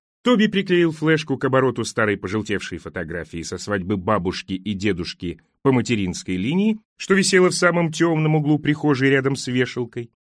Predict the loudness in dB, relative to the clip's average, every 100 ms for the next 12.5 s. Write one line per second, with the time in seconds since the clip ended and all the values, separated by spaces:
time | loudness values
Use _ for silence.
0 | _ 0 2 4 4 4 0 0 -4 -2
1 | -2 2 0 0 -4 2 2 2 0 -4
2 | -4 -6 -6 -4 -4 -4 -8 -4 -2 -2
3 | -6 -10 _ -10 -10 -14 _ _ _ _
4 | _ _ _ _ _ _ -8 -2 -2 0
5 | -4 0 -2 -2 -4 -4 -4 -4 -4 -6
6 | -8 -8 -12 -14 _ -20 _ _ _ 2
7 | 4 4 2 0 0 -2 -2 0 0 0
8 | -4 -6 -6 -2 -2 -4 -2 -4 -4 -14
9 | -20 -20 _ _ _ _ _ -4 -2 2
10 | 2 2 4 2 4 2 2 0 2 0
11 | 0 -2 -2 0 0 0 -2 -4 -6 -8
12 | -6 -6 -6 -6